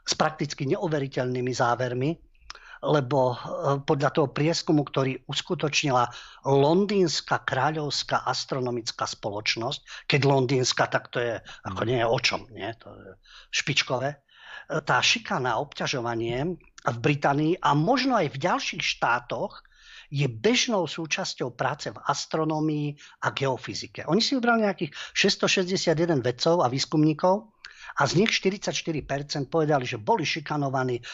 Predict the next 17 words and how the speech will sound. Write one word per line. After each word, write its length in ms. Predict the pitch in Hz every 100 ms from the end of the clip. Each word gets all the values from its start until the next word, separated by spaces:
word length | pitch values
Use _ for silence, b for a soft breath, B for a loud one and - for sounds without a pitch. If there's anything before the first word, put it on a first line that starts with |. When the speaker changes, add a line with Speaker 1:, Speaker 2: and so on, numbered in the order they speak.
| B
Speaker 1:
lebo 200 | 202 185
sú 140 | 151
sexuálne, 720 | 147 151 - 160 135 131 127 135 B B - 131
príslušníci 600 | - - - 143 143 -
sexuálnej 560 | - 143 - 143 131 127
menšiny, 540 | 127 127 - 120 135 B B 180
ľudia 340 | 196 165 165
inej 240 | 156 151
farby 360 | 135 139 123 127
pleti 320 | - 131 -
alebo 300 | 117 123 113 113
ženou. 380 | 113 104 95
Takže 280 | - 87 104
toto 240 | - 139 120
je 120 | 101
v 60 |
astronomii. 760 | 101 - - 101 101 101 110